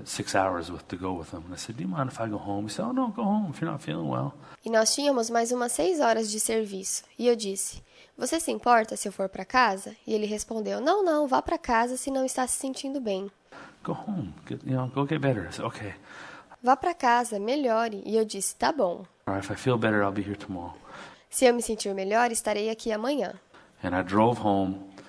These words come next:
Speaker 1: thirty minute drive to my house, and as soon as I walked into my room
Speaker 2: E eu dirigi pra casa trinta minutos até chegar.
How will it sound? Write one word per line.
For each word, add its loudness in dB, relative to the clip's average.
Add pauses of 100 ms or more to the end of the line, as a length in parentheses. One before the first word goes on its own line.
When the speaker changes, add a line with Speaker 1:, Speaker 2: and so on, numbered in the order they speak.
(220)
Speaker 1:
thirty 4
minute 0
drive 6
to 0
my 4
house, 0
and -4
as -6
soon -2
as 0
I 0
walked 0
into -6
my 0 (520)
room 0 (460)
Speaker 2:
E 2
eu 8
dirigi -2
pra -2
casa 0
trinta -2
minutos 0
até 0
chegar. -4